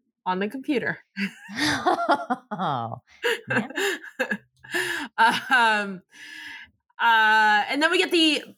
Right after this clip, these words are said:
Speaker 1: best possible crossover ever. If you'll allow me thirty to forty-five minutes.
Speaker 2: Oh, boy.
Speaker 1: Because, uh, when we head on over to Charlie and Joey, Charlie is hitting on a girl and Joey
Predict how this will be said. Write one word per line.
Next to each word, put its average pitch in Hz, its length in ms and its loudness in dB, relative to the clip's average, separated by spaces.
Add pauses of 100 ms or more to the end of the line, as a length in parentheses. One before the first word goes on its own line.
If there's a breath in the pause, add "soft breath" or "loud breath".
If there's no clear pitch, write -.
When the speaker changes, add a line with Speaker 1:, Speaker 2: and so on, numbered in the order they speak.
(140)
Speaker 1:
best - 560 0 (560)
possible 240 440 2
crossover 185 680 -4 (240)
ever. - 340 -14 (960)
If 202 120 -12
you'll 233 480 0
allow 240 260 2
me 185 340 -2 (1040)
thirty 233 280 2
to 226 60 -2
forty-five 202 520 0
minutes. - 400 -12 (200 loud breath)
Speaker 2:
Oh, 170 140 0
boy. 127 180 -12 (720)
Speaker 1:
Because, 240 520 2
uh, 208 380 4
when 233 160 2
we 277 380 -2
head 339 320 0
on 392 180 6
over 208 540 2 (220)
to 220 240 2
Charlie 269 540 2
and 254 180 -2
Joey, 185 580 0 (200)
Charlie 302 440 2
is 285 160 -2
hitting 285 400 -2
on 233 140 2
a 208 40 0
girl 180 320 0
and 190 200 -2
Joey 202 480 0